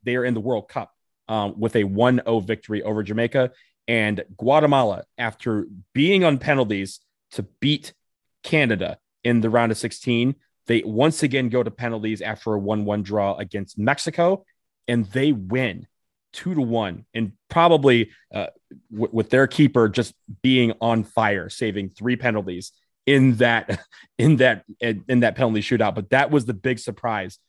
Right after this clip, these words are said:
Mexico falling out of the World Cup and, and the Olympics. Uh, I'm sorry, the U twenty World Cup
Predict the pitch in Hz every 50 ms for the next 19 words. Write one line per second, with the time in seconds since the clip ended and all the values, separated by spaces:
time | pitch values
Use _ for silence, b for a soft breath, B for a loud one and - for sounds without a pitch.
0 | _ _ _ 95 107 120 131 - - 131 - - 120 107 98 98 98 _ _ -
1 | 135 131 139 143 151 143 135 - 120 113 110 107 - _ _ _ _ _ _ -
2 | 117 117 104 101 117 104 92 90 101 120 131 139 123 - - - 131 107 - _
3 | _ _ _ _ - 139 160 170 185 196 196 165 - - - _ _ _ _ -
4 | 160 190 226 226 180 190 170 139 139 160 156 - - - - - - - - 120
5 | 117 120 120 - - 127 113 110 117 147 226 208 - - 120 113 110 107 104 -
6 | 113 - _